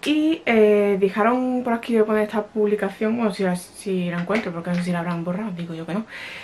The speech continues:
Eh, bueno, el Tattoo Liner, ya sabéis, mi favorito, tiene la puntita de, no es de fieltro de este, la puntita es como mini pelitos, muchos pelitos juntos, me encanta.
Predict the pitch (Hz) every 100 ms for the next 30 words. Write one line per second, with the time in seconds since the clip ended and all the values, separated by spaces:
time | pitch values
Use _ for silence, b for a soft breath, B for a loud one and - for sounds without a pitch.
0 | B B - 220 214 202 202 208 190 180
1 | 196 190 190 196 196 208 185 185 180 185
2 | 190 190 185 180 175 170 185 214 202 185
3 | 185 185 185 180 190 190 180 190 185 190
4 | 185 185 180 180 175 170 165 175 180 -
5 | - 202 196 196 214 196 180 - 208 208
6 | 214 190 190 190 226 208 196 196 196 190
7 | 180 190 202 196 196 196 185 185 185 185
8 | 185 180 170 185 185 311 - 214 208 196
9 | 185 196 185 175 190 190 220 220 170 170
10 | 175 180 226